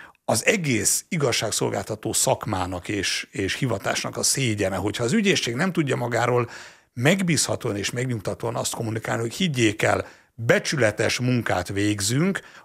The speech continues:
azokkal szemben emelünk vádat, akikkel szemben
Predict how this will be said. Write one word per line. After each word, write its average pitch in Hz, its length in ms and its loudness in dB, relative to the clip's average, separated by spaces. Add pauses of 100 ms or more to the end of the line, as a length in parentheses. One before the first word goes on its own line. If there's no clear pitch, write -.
azokkal 185 440 6
szemben 104 340 0
emelünk 98 420 0
vádat, 127 340 2
akikkel 123 420 0
szemben 113 560 2